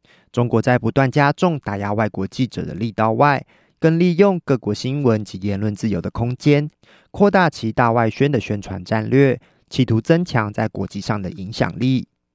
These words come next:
沙磊在撤离中国后分析，外国记者在中国的空间不断缩小，但讽刺的是，中国共产党却同时大力投资海外媒体，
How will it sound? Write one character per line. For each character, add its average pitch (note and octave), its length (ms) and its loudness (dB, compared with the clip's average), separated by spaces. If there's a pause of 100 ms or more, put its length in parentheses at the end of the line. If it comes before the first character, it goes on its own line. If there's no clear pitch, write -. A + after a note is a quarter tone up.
(260)
沙 B2 200 0
磊 A#2 120 -2
在 A#2 160 -2
撤 D3+ 200 0
离 A#2 120 0
中 D#3+ 220 0
国 C3+ 180 0
后 E3 200 2
分 B2 240 -4
析， C#3 400 -6 (300)
外 G3 140 4
国 D#3 140 0
记 G3 180 -4
者 B2 240 -2
在 A#2 200 -4
中 B2+ 180 -8
国 A2 160 -6
的 G#2+ 80 -4
空 C3+ 260 -4
间 E3+ 280 2
不 A#2 120 -4
断 F#2+ 200 -6
缩 B2 200 -2
小， A#2 400 0 (380)
但 A2 160 -4
讽 B2 220 -2
刺 - 180 -6
的 B2 100 2
是， C3+ 320 0 (300)
中 G3 160 4
国 E3+ 140 4
共 G3+ 180 2
产 B2+ 240 -2
党 G#2+ 220 -2
却 - 120 -2
同 A2 240 -2
时 A#2 300 -2
大 A2 220 0
力 G#2+ 100 -4
投 G#2 220 -6
资 C3+ 260 -2
海 A2+ 180 -4
外 F#2+ 160 -4
媒 G2 220 -6
体， - 380 -2